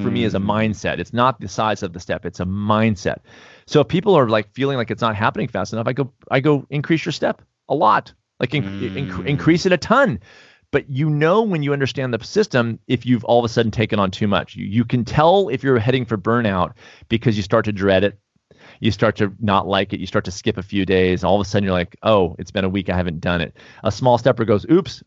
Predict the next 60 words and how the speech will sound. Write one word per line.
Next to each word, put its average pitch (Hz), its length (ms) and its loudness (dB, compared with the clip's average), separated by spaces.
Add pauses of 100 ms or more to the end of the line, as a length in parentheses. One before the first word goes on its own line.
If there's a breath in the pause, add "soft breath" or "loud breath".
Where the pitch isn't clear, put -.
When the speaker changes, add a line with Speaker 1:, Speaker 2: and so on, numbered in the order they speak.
Speaker 1:
okay, 120 260 2
that's 110 160 2
too - 140 -6
much. 101 180 -2
I'm 95 60 -6
gonna 107 120 0
bring 101 220 -2
it 92 140 -6
back 92 220 -2
Speaker 2:
Mm. 85 40 -16
Speaker 1:
down." 90 400 -2 (380 soft breath)
Whereas 123 240 2
most 135 240 4
people 120 260 2
sort 110 240 -4
of 95 200 -10
quit. - 380 -2
They 104 140 -4
just 98 140 -10
never 101 240 -2
come 92 180 -6
back 85 280 -8
to 80 100 -8
it. - 140 -8
You 98 100 -4
know, 95 80 0
they 92 80 0
burn 113 260 2
out 110 180 2
from 98 120 -8
too - 140 -6
much 101 180 -2
meditation 95 520 0
or 90 60 0
whatever, 95 360 2
and 90 120 0
then 87 120 0
they 87 100 0
never 85 260 -2
come 87 220 -2
back 78 240 -4
to - 100 -8
it. 73 200 -6
So 101 420 4
my 104 260 2
model 113 460 2
is 95 260 -2
about 85 440 0 (500 soft breath)
what 98 260 2
actually 104 440 0
creates 95 280 -2
change, 120 340 0
which 90 140 -2
is 90 80 -2
sticking 95 320 -2
with 82 80 -2
some, 80 260 -4 (120)
something 87 360 -2
long-term 82 520 0
enough. 92 440 0